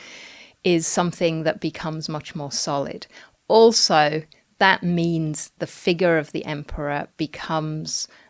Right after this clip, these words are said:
more prominent in a way. There's a good way of putting this, which is symbolically he gets gradually raised up,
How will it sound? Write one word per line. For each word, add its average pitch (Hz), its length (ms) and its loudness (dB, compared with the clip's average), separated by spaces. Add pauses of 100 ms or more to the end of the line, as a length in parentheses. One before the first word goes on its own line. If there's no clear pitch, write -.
more 170 320 -2
prominent 196 720 0
in 190 200 -4
a 190 80 -2
way. 190 400 2 (140)
There's 190 120 -2
a 196 40 4
good 214 140 6
way 196 160 8
of 170 100 -2
putting 170 360 -2
this, 156 440 -4
which 170 300 -6
is 165 100 -4
symbolically 160 920 -2
he 160 240 -2
gets 160 300 -2
gradually 156 580 -2
raised 151 580 -4
up, - 340 -4